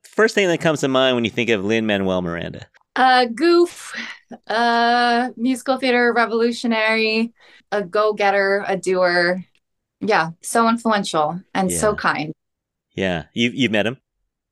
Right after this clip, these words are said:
Speaker 2: Yeah, I've met him a couple of times, and he's, he's really s-, he's like,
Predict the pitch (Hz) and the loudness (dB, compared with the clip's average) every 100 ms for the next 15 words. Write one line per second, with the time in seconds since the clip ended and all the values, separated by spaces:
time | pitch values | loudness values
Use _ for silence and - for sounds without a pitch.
0 | - 320 320 269 311 392 403 330 330 302 | -2 2 4 4 2 0 -2 -4 -2 -2
1 | 269 262 277 233 208 214 208 233 226 185 | 0 2 2 0 -4 -10 -2 0 0 -4
2 | - - - 208 269 277 330 359 349 - | -10 -12 -10 -2 -2 0 2 2 0 -2
3 | 233 - 294 - 320 302 - - | -8 -6 -4 0 0 0 -4 -18